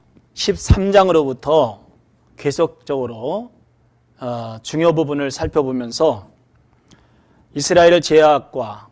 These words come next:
그리고 하나님의 구원 사역을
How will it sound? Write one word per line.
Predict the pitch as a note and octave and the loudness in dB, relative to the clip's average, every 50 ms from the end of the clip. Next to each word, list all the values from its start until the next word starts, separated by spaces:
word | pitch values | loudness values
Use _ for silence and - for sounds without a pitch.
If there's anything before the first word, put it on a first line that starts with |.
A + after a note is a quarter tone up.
| _ _ | _ _
그리고 | - D3 D3+ D3 D3 D#3+ E3+ F3 F3+ F#3+ G3+ G3+ _ _ _ _ _ _ _ _ | -8 -6 -4 0 2 4 4 4 2 0 -4 -10 _ _ _ _ _ _ _ _
하나님의 | - - E3 E3 E3 D#3+ D#3+ D#3+ D#3+ D3 | -10 -4 0 0 0 0 0 -2 -2 -2
구원 | - - - D#3 E3+ E3+ F3 F3 | -4 -2 0 2 2 2 0 -2
사역을 | - D3+ C3+ C3 B2+ A#2 C3 C3 D#3 F3 G3 G#3+ A3+ | -4 -4 -4 -4 -4 -4 -4 -2 -2 0 -2 -2 -4